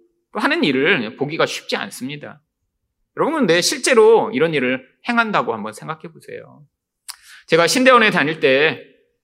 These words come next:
이제 성막 이 세미나라는 거를 이제 학교 학생 전체가 들었습니다. 근데 이제 한국에도 이 구약의 이런 제사법이나 이런 것에 관심을 많이 가지고 계신 그런 목사님과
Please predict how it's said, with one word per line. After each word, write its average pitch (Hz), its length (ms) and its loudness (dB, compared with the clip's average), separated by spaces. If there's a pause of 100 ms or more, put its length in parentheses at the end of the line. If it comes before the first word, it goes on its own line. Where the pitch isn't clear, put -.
(440)
이제 113 360 -10
성막 196 640 2 (280)
이 120 60 -10
세미나라는 214 640 2
거를 117 600 -2
이제 120 100 -16
학교 - 180 -6
학생 208 300 -4
전체가 147 420 -4
들었습니다. 120 520 -8 (640)
근데 208 140 -6
이제 226 80 0
한국에도 214 640 2
이 131 160 -4
구약의 190 580 2
이런 135 540 0 (360)
제사법이나 160 680 2
이런 123 160 0
것에 120 180 -2
관심을 160 440 -6
많이 196 240 -8
가지고 143 320 -4
계신 127 260 -6
그런 135 260 -4
목사님과 131 800 -6